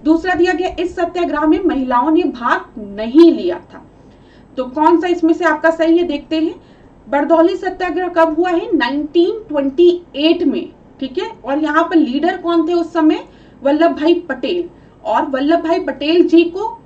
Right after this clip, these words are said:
बरदौली सत्याग्रह के समय ही सरदार की उपाधि दी गई, तब से हम इन्हें सरदार वल्लभ भाई पटेल कहते हैं, ठीक है। और बरदौली सत्याग्रह नाइनटीन ट्वेंटी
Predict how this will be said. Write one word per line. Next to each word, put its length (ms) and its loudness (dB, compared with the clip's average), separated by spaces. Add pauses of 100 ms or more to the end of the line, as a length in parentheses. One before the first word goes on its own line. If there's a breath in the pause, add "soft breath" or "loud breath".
बरदौली 420 0
सत्याग्रह 560 0
के 160 -2
समय 320 -4
ही 160 -4
सरदार 480 -4
की 140 0
उपाधि 540 0
दी 140 0
गई, 240 -6
तब 180 -8
से 180 -6
हम 220 -2
इन्हें 180 0
सरदार 480 0
वल्लभ 400 -2
भाई 180 -4
पटेल 460 -10
कहते 440 -12
हैं, 100 -18 (300 loud breath)
ठीक 160 -8
है। 60 -6 (480 loud breath)
और 100 -4
बरदौली 520 0
सत्याग्रह 520 -2
नाइनटीन 460 2
ट्वेंटी 240 2